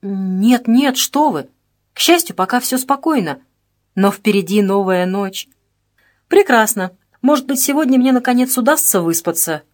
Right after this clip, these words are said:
И, не прощаясь, он последовал дальше. Эмма Блесова застыла в недоумении, затем с возмущением обратилась к Жене. «Я и не знала, милочка, что у вас такой несдержанный муж. Это совсем его не украшает. Вам следует как-то повлиять на него».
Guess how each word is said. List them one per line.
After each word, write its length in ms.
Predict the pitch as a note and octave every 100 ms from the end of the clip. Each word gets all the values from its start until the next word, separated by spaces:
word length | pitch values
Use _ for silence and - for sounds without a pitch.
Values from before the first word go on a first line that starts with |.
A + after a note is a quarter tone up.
| _
И, 100 | -
не 100 | G3+
прощаясь, 600 | F#3+ C#3 - C#4 C#4 C4 - _
он 160 | B3+ D4
последовал 520 | G#3 - D3+ D3+ D#3
дальше. 440 | C#3+ C#3 C3 C#3+ - _ _ _ _ _ _ _ _ _ -
Эмма 300 | G#3 G3+ G3
Блесова 600 | G3 G3 - A#3 F3 - _
застыла 520 | F3+ F#3+ G#3 - A3+ G3+
в 60 |
недоумении, 760 | G3 F3 E3+ F#3+ B3 A3+ A3 A3 _ _ _
затем 340 | F3 G#3+ D#4+ E4
с 100 | A#3
возмущением 640 | G3 F3+ F3 C4+ C4+ A3+
обратилась 520 | F3 D3+ F#3+ F3+ D#3+
к 60 | D3
Жене. 400 | D3+ D3 C#3 - _ _ -
«Я 220 | G#3+ B3+
и 40 |
не 140 | B3 B3+
знала, 340 | B3+ E4 A3+
милочка, 540 | G3 F3+ E3+ - D#3+ - _
что 220 | - A#3
у 40 |
вас 180 | A3+ A3+
такой 280 | A3 A3+ A3
несдержанный 640 | G#3+ F#3+ C#4 B3 A#3 G#3+
муж. 340 | E3 C3+ - _ _ _ _ _ _
Это 180 | F#4+ F#4+
совсем 380 | - D#4+ E4+ D#4
его 140 | C4+
не 120 | B3+ A3+
украшает. 560 | G#3+ F#3 - C3+ C3 - _
Вам 320 | - F3+ A#3+ B3+
следует 440 | G#3 G#3 B3 C4
как-то 260 | A3+ A#3 C4
повлиять 480 | D4+ D4 A3 E3
на 80 | G#3+
него». 380 | A3+ A#3+ D#3 C3